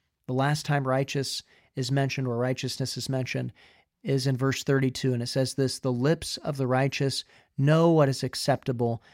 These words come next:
but the mouth of the wicked what is perverse." It continues on with the same idea. When you are righteous, you know what is acceptable. You're going to say the right things at the right time in the right way. And these are important.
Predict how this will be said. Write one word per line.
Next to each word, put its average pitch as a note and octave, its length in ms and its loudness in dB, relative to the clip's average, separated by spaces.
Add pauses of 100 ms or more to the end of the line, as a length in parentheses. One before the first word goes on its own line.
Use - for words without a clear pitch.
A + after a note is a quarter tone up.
(180)
but C#3 140 0
the C3+ 80 2
mouth C#3 380 2
of C#3+ 60 -2
the C#3+ 120 4
wicked A#2+ 500 0 (100)
what B2+ 200 -2
is A#2 100 -6
perverse." F2 460 -6
It D#3 100 -6
continues D#3+ 480 0
on B2 180 -2
with G#2+ 120 -10
the A2 100 -8
same B2 300 -4
idea. A2 400 -6 (800)
When C#3 200 2
you E3+ 500 6
are D3+ 180 2
righteous, C#3 500 2
you C3+ 140 0
know C#3 240 4
what D#3+ 160 6
is D#3 100 -2
acceptable. C3+ 580 0
You're B2 120 -2
going C#3 160 0
to C3+ 60 0
say C3+ 200 -2
the B2+ 140 -2
right C#3 280 2
things C#3 580 0
at - 180 -12
the A#2 80 -6
right B2 340 -2
time B2 600 -4
in A#2+ 100 -8
the A2 100 -8
right A#2 300 -4
way. G#2+ 360 -8 (960)
And C3+ 180 2
these D#3+ 260 4
are D3+ 120 4
important. C#3 600 -2